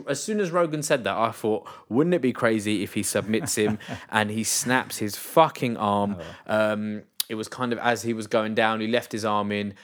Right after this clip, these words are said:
Speaker 1: and Muniz absolutely just broke his arm. It was funny 'cause they were talking about Souza,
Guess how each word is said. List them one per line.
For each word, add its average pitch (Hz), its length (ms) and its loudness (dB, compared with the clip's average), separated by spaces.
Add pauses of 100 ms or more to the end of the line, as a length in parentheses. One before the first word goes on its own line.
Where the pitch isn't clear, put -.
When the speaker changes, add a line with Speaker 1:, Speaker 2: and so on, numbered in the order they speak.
(160)
Speaker 1:
and 101 180 -4
Muniz 104 440 -2
absolutely 107 680 -4
just 98 240 -12
broke 107 240 0
his 104 160 -8
arm. 104 240 0
It 110 60 -2
was 120 160 -2
funny 151 240 0
'cause 131 140 -2
they 131 100 6
were 127 80 2
talking 139 320 0
about 113 240 2
Souza, 113 560 4